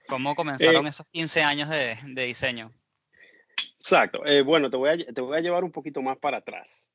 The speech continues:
Speaker 2: desde, desde mi
Speaker 1: Perfecto.
Speaker 2: inicio. Eh, yo desde muy pequeño siempre he sido, vamos a decirlo así, artista, en, en el sentido de que siempre estaba dibujando, siempre estaba envuelto en artes y cosas así. Eh, pero siempre mi,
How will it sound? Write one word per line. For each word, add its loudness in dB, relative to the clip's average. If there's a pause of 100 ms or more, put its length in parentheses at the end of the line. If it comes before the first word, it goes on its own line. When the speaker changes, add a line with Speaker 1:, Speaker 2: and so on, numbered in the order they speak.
(140)
Speaker 2:
desde, -4
desde -4
mi -8
Speaker 1:
Perfecto. -8
Speaker 2:
inicio. -2 (460)
Eh, 4
yo 2
desde -4
muy -4
pequeño 0
siempre -6
he -8
sido, -4 (540)
vamos 0
a 2
decirlo -4
así, -4
artista, -6 (120)
en, 4
en 2
el 2
sentido 4
de 6
que 0
siempre 0
estaba 4
dibujando, 4
siempre -6
estaba 0
envuelto -4
en -14
artes 2
y -20
cosas -6
así. 0 (560)
Eh, 6 (140)
pero 6
siempre 0
mi, -4